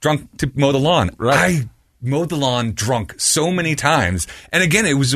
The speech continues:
Speaker 1: a way to make it, like, fun. It's like, "Oh, I don't wanna mow. Oh, I'll, I'll, you know, I'll have four, five," you know? <laughs> And then I would be out there mowing the lawn and finally getting the chores done. But yeah, it was,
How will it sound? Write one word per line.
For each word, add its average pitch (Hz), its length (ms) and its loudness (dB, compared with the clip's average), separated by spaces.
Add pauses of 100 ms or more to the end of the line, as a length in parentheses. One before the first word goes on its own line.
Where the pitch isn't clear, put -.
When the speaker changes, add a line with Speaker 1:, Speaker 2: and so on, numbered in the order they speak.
(100)
Speaker 1:
a 143 60 0
way 147 180 2
to 143 60 -2
make 139 240 2
it, 117 80 -4
like, 107 160 0
fun. 151 320 -2
It's 98 140 0
like, 98 180 -4
"Oh, 113 160 0
I 110 120 -2
don't 143 100 -2
wanna 85 140 -2
mow. 85 180 -4
Oh, 185 280 0
I'll, 233 320 -4
I'll, 190 140 -2 (140)
you - 80 0
know, 113 260 -2
I'll 139 80 -10
have 175 140 -2
four, - 420 -4
five," - 460 0 (340)
you 143 80 6
know? 156 80 6 (260)
<laughs> - 200 4 (200)
And 147 160 4
then 139 140 6
I 143 80 4
would 147 140 2
be 151 240 2
out 143 200 2
there 139 120 2
mowing 131 240 2
the 123 80 -4
lawn 143 240 2
and 107 100 -2
finally 113 240 0
getting 107 200 -4
the 107 60 -2
chores 147 320 -2
done. 90 260 -4
But 92 260 -2
yeah, 123 180 2
it 104 60 2
was, 113 240 0